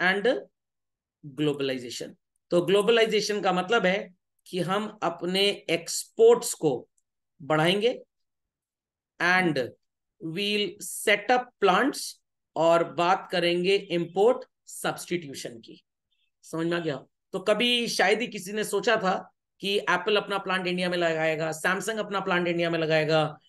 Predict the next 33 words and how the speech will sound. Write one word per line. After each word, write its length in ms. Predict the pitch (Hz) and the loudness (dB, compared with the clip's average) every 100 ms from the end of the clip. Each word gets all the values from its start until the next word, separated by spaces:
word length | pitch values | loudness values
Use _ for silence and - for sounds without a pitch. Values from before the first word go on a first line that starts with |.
| _ _ | _ _
बीएमडब्ल्यू 520 | - 233 247 226 214 226 | -2 2 2 2 0 -6
की 140 | 226 | -4
कार्स 280 | 202 196 185 | 0 0 0
की 100 | 214 | -2
मैन्युफैक्चरिंग 560 | 202 196 190 180 208 | -2 -2 -2 -4 -4
इंडिया 220 | 185 185 180 | -2 0 2
में 100 | 170 | 2
होगी। 420 | 170 175 175 165 - _ _ - | 2 0 -4 -6 -16 _ _ -4
Hyundai 280 | 202 226 233 | 0 2 2
कंपनी 280 | 220 226 226 | 0 -2 -2
का 80 | |
नाम 180 | 220 220 | -2 -4
सुना 160 | 220 226 | -6 -8
है 60 | |
बच्चों 200 | 220 208 | -8 -6
आपने? 240 | 170 156 151 _ _ _ _ _ _ _ _ _ _ _ - | -8 -8 -12 _ _ _ _ _ _ _ _ _ _ _ -4
आजकल 260 | 156 185 | -4 -2
इनकी 180 | 180 175 | -2 0
बड़ी 220 | 165 165 | 0 2
एक 80 | 175 | 2
फेमस 300 | 170 160 165 | 2 0 0
गाड़ी 200 | 147 151 | -2 -2
मार्केट 340 | 151 143 160 147 | -4 -6 -6 -2
में 100 | 147 | 0
आ 60 | |
रही 160 | 147 156 | 0 0
है, 100 | 175 - _ _ _ 202 190 _ _ _ _ - | -2 -8 _ _ _ -20 -20 _ _ _ _ -4
Creta। 320 | 143 - - - - _ _ - _ _ _ _ _ 139 | -4 -4 -10 -12 -20 _ _ -20 _ _ _ _ _ -4
Got 140 | 151 180 | -2 0
it 80 | |
clear? 200 | 170 147 - - _ _ _ | 2 2 0 -8 _ _ _
तो 100 | 196 | -4
so 220 | 190 254 | 2 4